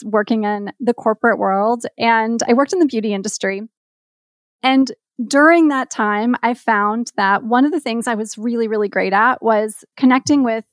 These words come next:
the creatives in the industry and really tapping deeply into what really drove them, what supported them in their work. And it was my first little insight into having this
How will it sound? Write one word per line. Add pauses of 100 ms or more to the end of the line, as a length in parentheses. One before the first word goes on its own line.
(200)
the
creatives
in
the
industry
and
really (200)
tapping
deeply
into (480)
what
really
drove
them,
what
supported
them
in
their
work. (100)
And
it
was
my
first
little (300)
insight
into
having (140)
this